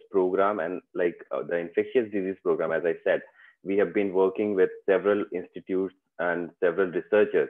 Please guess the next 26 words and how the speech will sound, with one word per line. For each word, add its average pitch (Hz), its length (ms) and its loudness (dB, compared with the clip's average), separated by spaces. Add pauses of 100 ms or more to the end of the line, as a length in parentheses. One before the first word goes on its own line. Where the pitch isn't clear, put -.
(160)
and 82 460 -10
been 92 160 -2
able 92 320 -2
to 95 200 -2
incorporate 90 540 -2
a 92 40 -2
lot 90 180 4
of - 140 -6
examples 87 640 -2
in 73 140 -6
here. 67 180 -12 (420)
So 98 80 -10
this 113 180 -2
program 131 360 0
is 101 160 -4
designed 98 400 -2
to 113 160 -2
introduce 95 440 -4
the 98 100 0
data 92 420 0 (480)
and 95 180 -4
then 98 140 -2
resources 104 640 2 (240)
and 95 160 -4
then 98 180 -2 (120)
tools 123 240 0